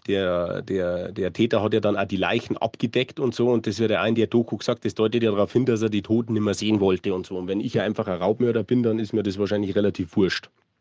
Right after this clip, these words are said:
Es ist ja auch ziemlich sicher, dass sich, äh, der oder die Täter ja längere Zeit nach dem Mord noch auf dem Hof aufgehalten haben sollen, weil die haben sich um die Viecher, Viecher kümmert und so.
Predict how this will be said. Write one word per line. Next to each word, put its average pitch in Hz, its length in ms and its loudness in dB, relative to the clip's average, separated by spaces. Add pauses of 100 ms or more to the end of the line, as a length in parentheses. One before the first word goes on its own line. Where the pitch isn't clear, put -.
(880)
Es 117 180 2
ist 151 140 4
ja 120 320 4
auch 120 60 -2
ziemlich 139 320 0
sicher, 165 260 2
dass 120 200 0
sich, - 300 -10
äh, 110 280 4
der 117 320 4
oder 117 180 2
die 117 180 -4
Täter 123 360 4
ja 110 140 4
längere 104 600 2
Zeit 110 440 -2
nach 113 480 4
dem 107 200 -4
Mord 104 460 0
noch 110 260 -2
auf 98 280 -4
dem 95 260 -2
Hof 120 160 4
aufgehalten 107 600 -2
haben 117 220 2 (100)
sollen, 123 440 2 (100)
weil 104 160 0
die 104 140 0
haben 104 160 0
sich 104 80 0
um 98 80 -2
die 92 80 -4
Viecher, 151 360 -4
Viecher 143 280 -2
kümmert 131 340 2
und 120 140 0
so. 143 180 2